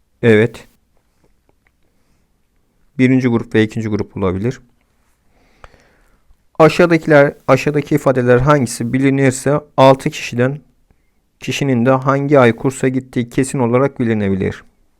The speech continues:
Fikret kursa Ağustos ayında gitmişti. E, Fikret Ağustos ayında gitmişse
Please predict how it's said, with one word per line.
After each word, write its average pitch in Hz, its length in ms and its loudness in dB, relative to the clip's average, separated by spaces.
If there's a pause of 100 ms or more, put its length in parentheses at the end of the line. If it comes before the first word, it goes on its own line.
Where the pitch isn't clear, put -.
(1700)
Fikret 196 420 2
kursa 165 320 2
Ağustos 151 380 2
ayında 135 240 0
gitmişti. - 580 -6 (180)
E, 107 80 -2
Fikret 131 420 -4
Ağustos 135 440 -2
ayında 135 260 -4
gitmişse 135 840 -6